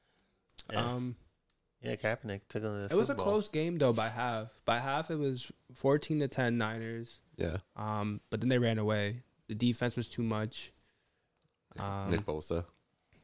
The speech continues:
Speaker 2: Nick Bosa.
Speaker 1: He almost got hurt.
Speaker 2: Sherman got a
Speaker 3: Yeah.
Speaker 2: pick.
Speaker 1: He got, well, he did get hurt, but then he, he came back.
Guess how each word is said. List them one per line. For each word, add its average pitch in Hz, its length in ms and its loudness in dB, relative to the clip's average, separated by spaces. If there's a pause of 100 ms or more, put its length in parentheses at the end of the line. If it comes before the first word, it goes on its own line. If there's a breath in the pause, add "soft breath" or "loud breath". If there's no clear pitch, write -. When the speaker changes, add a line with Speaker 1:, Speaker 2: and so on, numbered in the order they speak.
Speaker 2:
Nick 117 160 -2
Bosa. 123 600 6 (180)
Speaker 1:
He 123 180 4
almost 156 260 6
got 85 200 2
hurt. 113 240 6
Speaker 2:
Sherman 131 320 -2
got 120 160 -2
a - 40 0
Speaker 3:
Yeah. 85 280 6
Speaker 2:
pick. - 260 -4
Speaker 1:
He 117 100 -8
got, 147 220 -2
well, 110 120 0
he 107 120 -2
did 127 140 -2
get 110 220 -4
hurt, 107 260 0
but 104 80 -8
then - 220 -6
he, - 100 -12 (180)
he 113 80 -20
came - 240 -10
back. - 280 -8